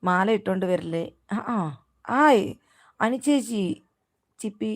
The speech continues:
ഇവളുടെ പേരിൽ ലിപ്സ്റ്റിക്കിന് പിരിച്ചാലോ? അത് വേണ്ടി വരും. എനിക്ക് ലിപ്സ്റ്റിക് എൻ്റെ കൊച്ചു വാങ്ങിക്കൊണ്ട് തന്നടോ. നോക്കുമ്പോ അതൊരു എന്തോ ഒരു കളർ. എനിക്കിഷ്ടപ്പെട്ടില്ല.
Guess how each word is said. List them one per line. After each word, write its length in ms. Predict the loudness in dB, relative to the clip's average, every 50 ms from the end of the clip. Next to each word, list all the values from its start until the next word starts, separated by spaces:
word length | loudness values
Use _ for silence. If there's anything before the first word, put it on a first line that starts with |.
| -4
ഇവളുടെ 340 | -4 -4 -2 -2 -2 -2 -4
പേരിൽ 340 | -2 -2 -2 -2 -2 -2 -4
ലിപ്സ്റ്റിക്കിന് 500 | -6 -6 -6 -8 -12 -12 -8 -6 -6 -6 -4 -6
പിരിച്ചാലോ? 480 | -6 -6 -4 -2 -2 -2 -2 -2 -4 -6 -8 _ _ _ _ _ -4 -2
അത് 140 | 2 4
വേണ്ടി 300 | 4 4 4 4 4 2 0 0
വരും. 180 | -2 -4 -6 _ _ _ _ _ _ _ _ _ _ _ _ _ _ _ _ _ _ -6
എനിക്ക് 180 | -4 -2 -2 -2
ലിപ്സ്റ്റിക് 380 | -4 -4 -6 -8 -6 0 0
എൻ്റെ 140 | 2 2 2
കൊച്ചു 240 | 0 0 -2 0 2
വാങ്ങിക്കൊണ്ട് 380 | 2 2 2 0 -2 -4 -2 -2 -2
തന്നടോ. 320 | -2 -2 -2 -2 -2 -2 -4 -6 _ _ _ _ _ _ _ _ _ _ _ _ _ _ _ _ _ _ _ _ _ _ _ _ _ _ _ -14
നോക്കുമ്പോ 480 | -8 -6 -6 -4 -4 -4 -2 -2 0 0
അതൊരു 260 | 0 0 -2 -2 -4 -6 -6 -8 -6 -4
എന്തോ 180 | -4 -2 -2 -2 -2 -2 -4
ഒരു 160 | -4 -4 -4
കളർ. 280 | -2 -2 -2 -2 -4 -6
എനിക്കിഷ്ടപ്പെട്ടില്ല. 720 | -8 -10 -10 -12 -12 -12 -12 -10 -8 -8 -6 -6 -6 -8